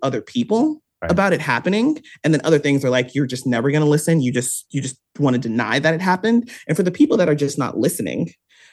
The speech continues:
Speaker 1: or for the people that, like, aren't listening because they haven't heard it and they don't know where to go, it's like, this can very much be like, Hey, I could do this. It would be super cool. I could interview some people. I could, um, what is it? I, I think I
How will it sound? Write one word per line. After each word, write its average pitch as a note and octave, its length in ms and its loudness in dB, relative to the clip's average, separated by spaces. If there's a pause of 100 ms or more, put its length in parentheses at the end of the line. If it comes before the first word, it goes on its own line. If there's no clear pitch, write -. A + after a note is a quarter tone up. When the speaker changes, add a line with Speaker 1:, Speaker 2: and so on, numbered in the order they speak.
(100)
Speaker 1:
or F3 100 4
for G3 100 2
the F3 60 0
people G3+ 220 0
that, C#3+ 140 0
like, C3+ 220 0
aren't C#3 160 -2
listening C3 440 -2
because B2 320 -2
they B2 80 -2
haven't C#3+ 240 -6
heard C#3+ 200 0
it C#3 120 0
and B2+ 80 -2
they A2+ 40 0
don't A2+ 160 -4
know A2+ 80 -4
where G#2+ 140 -4
to - 140 -12
go, C#3+ 240 2
it's G#2+ 180 -2
like, G#2 320 -4 (960)
this G3+ 140 0
can E3+ 100 2
very C#3+ 200 6
much C3+ 200 -2
be C3+ 120 0
like, B2+ 260 2
Hey, G3 480 2
I G#3+ 80 0
could F#3+ 100 -6
do G#3 140 6
this. D3+ 160 0
It - 0 -
would D#3+ 140 0
be D3 60 -6
super F#3+ 320 -4
cool. E3+ 380 0 (340)
I D3+ 120 0
could C#3+ 340 0
interview G#3+ 300 4
some G3+ 140 -2
people. F#3+ 500 0
I D3 120 0
could, C#3+ 400 -2
um, B2+ 520 -2 (340)
what E3+ 100 4
is D3+ 120 2
it? B2+ 200 0
I, C#3+ 320 2
I E3+ 40 -8
think A3+ 160 -2
I D#4 100 4